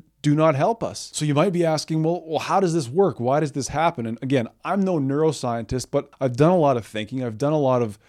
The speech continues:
sort of observation of myself around the concept of dopamine. Dopamine, of course, being the neurotransmitter, uh, that exists in our nervous system, that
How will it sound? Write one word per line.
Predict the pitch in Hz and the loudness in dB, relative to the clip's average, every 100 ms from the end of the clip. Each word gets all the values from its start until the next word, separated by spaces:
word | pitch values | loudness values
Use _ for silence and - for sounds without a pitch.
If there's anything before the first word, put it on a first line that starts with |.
| _ _ | _ _
sort | - 135 | -6 -2
of | 113 - | -2 0
observation | 131 127 123 123 135 147 135 | 4 4 2 2 4 2 0
of | 135 | -4
myself | 120 117 - 120 113 - | -4 -6 -4 -6 -6 -6
around | 123 139 147 139 | -2 0 0 0
the | |
concept | 120 127 123 - 120 - | -4 -4 -4 -2 -4 -4
of | 110 98 | -8 -10
dopamine. | 107 127 147 120 113 101 - | -2 2 2 2 -6 -8 -6
Dopamine, | 131 139 143 135 127 | 0 0 0 -2 -2
of | - | -4
course, | 135 127 | -4 -4
being | - 131 127 | -2 0 0
the | 117 | 0
neurotransmitter, | 113 127 131 123 131 131 110 120 117 110 _ _ - _ - | 0 2 2 0 -4 -4 -4 -4 -4 -8 _ _ -20 _ -16
uh, | 104 | -14
that | 98 110 | -10 -10
exists | 104 104 117 - - | -4 0 0 -2 -4
in | 156 180 | -2 -2
our | - 147 143 | 0 2 2
nervous | 131 135 120 | 2 0 -2
system, | - 127 - 131 123 _ _ - | -6 -8 -4 -4 -4 _ _ -2
that | 123 120 | -2 -2